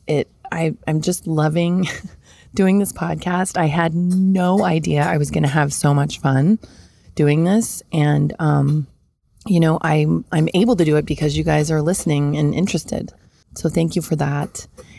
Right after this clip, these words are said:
And I also wanna give a huge shout out to my team. Um, <clears throat> I couldn't do this alone. I mean, I guess I could, but I'd probably still be on episode three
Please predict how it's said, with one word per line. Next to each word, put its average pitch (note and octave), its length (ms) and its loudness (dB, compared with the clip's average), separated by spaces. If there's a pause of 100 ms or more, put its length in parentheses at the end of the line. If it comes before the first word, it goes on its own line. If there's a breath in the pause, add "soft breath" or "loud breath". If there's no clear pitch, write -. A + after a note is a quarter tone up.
(220 loud breath)
And D3+ 680 0
I D3+ 120 2
also D#3 300 0
wanna D#3 400 2
give D3 220 -2
a D3+ 40 2
huge E3 460 -2
shout D3+ 280 0
out D#3 200 -2
to - 120 -4
my D3+ 140 0
team. D#3+ 580 0 (560 soft breath)
Um, C#3+ 500 -2 (300)
<clears throat> F3+ 320 2
I F3+ 100 0
couldn't G#3 280 2
do A3 100 4
this G3+ 160 0
alone. G#3+ 380 2 (340)
I F#3+ 60 2
mean, G3 160 4
I F3 80 2
guess F3+ 380 0
I B3+ 100 2
could, B3+ 340 0
but F#3 200 2
I'd D#3 220 0
probably E3 320 0
still D#3 240 0
be D3 140 -2
on D3 160 0
episode D3 500 -2
three D3 460 -2